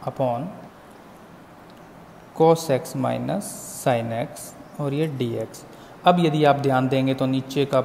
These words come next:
पूरा अवकलन ऊपर मौजूद है, इसका मतलब इंटीग्रेशन बड़ा आसान हो गया। एक बटे दो बाहर, एक का इंटीग्रेशन बन जाएगा x, माइनस एक बटे दो बाहर, नीचे का पूरा अवकलन ऊपर, तो उत्तर बनेगा log cos x minus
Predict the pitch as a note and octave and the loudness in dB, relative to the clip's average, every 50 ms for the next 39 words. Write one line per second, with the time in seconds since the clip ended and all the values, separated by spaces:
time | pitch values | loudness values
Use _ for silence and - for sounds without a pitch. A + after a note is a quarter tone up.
0 | B2+ - D3+ D#3 D#3+ D3+ C#3+ B2+ B2+ B2 - - B2+ B2+ B2 A#2+ - C3 B2+ B2 | 0 -2 -2 0 2 4 4 4 2 2 0 -4 -4 -4 -4 -4 -2 -2 -2 0
1 | B2 B2 A#2+ A#2+ C3 D3 D3 C#3 C#3 D#3 G#3+ - - - - - - - - - | -2 -2 -2 -2 -2 -2 -2 -2 -4 -4 -6 -6 -10 -16 -18 -18 -20 -20 -20 -20
2 | - - - - - - - - C3+ - - - C#3+ C3+ B2+ B2+ A#2+ - C3+ C#3+ | -20 -20 -20 -20 -20 -20 -14 -12 -12 -12 -4 0 0 2 2 0 0 0 0 0
3 | F3 F#3 - - - - - - D3+ D3 C3+ - D3+ C3+ C3+ C3 - C#3+ C3 B2+ | 0 0 -4 -12 -14 -16 -10 -6 -4 -4 -2 0 0 0 0 0 0 -2 -2 0
4 | B2 B2+ B2 A#2+ - C3+ B2+ C3+ C3 C3 B2 C3 D3+ F3+ G#3 A#3+ - - - C#3+ | 2 2 2 2 2 0 0 0 0 -2 -2 0 -2 -2 -4 -6 -8 -4 -2 -2
5 | C3+ - C#3+ C#3 A#2+ C#3 B2+ B2+ C3 B2+ C3 B2 A#2 C#3+ E3+ A#3 B3 - - - | -2 -2 -2 -2 -2 0 0 0 0 2 2 2 2 2 0 -2 -4 -8 -14 -16
6 | - - - - - - - - - - - D#3 D#3+ E3 D#3+ - - D#3+ D3 C#3+ | -18 -18 -18 -20 -20 -20 -20 -20 -20 -6 -2 0 0 0 0 0 2 2 2 2
7 | C3 - C#3 C3+ C3 - C#3 C3+ C3 B2+ B2+ B2 B2 B2+ A#2+ A#2+ C3 D#3 E3+ - | 0 0 -2 -2 -2 -2 -4 -2 -2 -2 -2 0 0 0 2 2 2 2 0 0
8 | - C#3+ C3 A#2 - - - - - - - - - - - - - - - C#3 | -2 -2 -2 -2 -4 -8 -12 -14 -14 -16 -18 -20 -20 -20 -20 -20 -20 -14 -8 -6
9 | C3+ B2+ C3 B2+ B2 B2+ C3+ D#3 D3+ - - C3+ C3 C3+ C3 B2+ - C3 A#2+ B2 | -2 0 0 0 0 0 -2 -4 -2 -2 -2 -2 0 0 -2 -2 -2 -2 -2 0
10 | A#2+ A#2 B2 A#2+ A#2+ C#3 C#3 C3 B2 B2+ C3 B2 - - D#3 D3 - C#3 B2 - | 0 2 2 0 2 0 -2 -2 -2 -4 -4 -6 -4 -4 -4 0 0 0 0 0
11 | C3+ C3+ C3+ B2+ B2+ B2 - A#2+ B2 B2 A#2 - - C#3 D#3+ G#3 - - - - | 0 2 2 2 2 2 0 -4 -6 -6 -6 -2 -2 -2 -2 -2 -4 -10 -14 -18
12 | - - - - - - C3+ B2 B2+ - - C3+ B2+ C3 B2 B2 B2 A#2+ A#2 A#2 | -18 -20 -20 -10 -4 -2 -2 -2 -2 -2 -2 0 2 0 0 0 0 -2 -2 -2
13 | A#2+ B2 C#3+ D3+ C#3+ C3 C3 D3+ E3+ E3 - - - - - - - - - - | 0 0 2 2 2 0 0 -2 -4 -6 -8 -12 -18 -18 -20 -20 -20 -20 -20 -20
14 | - - C#3+ C3+ C#3 C#3 - - C3 A#2+ - - - C#3 B2+ A#2+ A#2+ A#2 A#2 B2 | -6 0 0 2 2 0 0 0 0 0 -2 -6 -8 -6 -4 -4 -4 -4 -4 -4
15 | D#3 E3+ - | -6 -6 -8